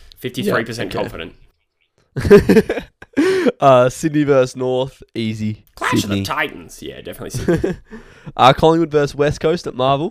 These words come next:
Speaker 1: Collingwood
Speaker 2: Feel like
Speaker 1: are
Speaker 2: you
Speaker 1: gonna
Speaker 2: boys are gonna get clapped.
Speaker 1: Yeah, Collingwood's gonna annihilate us. <laughs>
Speaker 2: Can't wait to watch that. Uh, <laughs> Richmond versus Western Bulldogs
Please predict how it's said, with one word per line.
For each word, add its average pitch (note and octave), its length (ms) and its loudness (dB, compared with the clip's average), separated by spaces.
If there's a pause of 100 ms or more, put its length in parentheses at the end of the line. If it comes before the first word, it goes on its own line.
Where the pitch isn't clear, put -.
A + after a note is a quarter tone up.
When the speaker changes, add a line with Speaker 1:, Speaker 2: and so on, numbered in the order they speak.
(120)
Speaker 1:
Collingwood C#3 300 0
Speaker 2:
Feel C3+ 80 4
like B2+ 40 0
Speaker 1:
are - 40 0
Speaker 2:
you A#2+ 60 0
Speaker 1:
gonna A#2 100 0
Speaker 2:
boys B2+ 180 -6
are C3+ 40 -6
gonna B2+ 120 -4
get B2 180 -4
clapped. B2+ 380 -8
Speaker 1:
Yeah, A2+ 240 -2
Collingwood's C3+ 320 0
gonna A#2 160 0
annihilate G2+ 580 -2
us. - 280 -4 (500)
<laughs> - 460 -20
Speaker 2:
Can't A2 280 -4
wait A2 260 -4
to C3+ 80 -4
watch A#2+ 320 -2
that. D3 360 4 (480)
Uh, C3+ 380 10
<laughs> - 20 0
Richmond E3 800 2
versus F3+ 320 4
Western E3 460 0
Bulldogs B2+ 680 2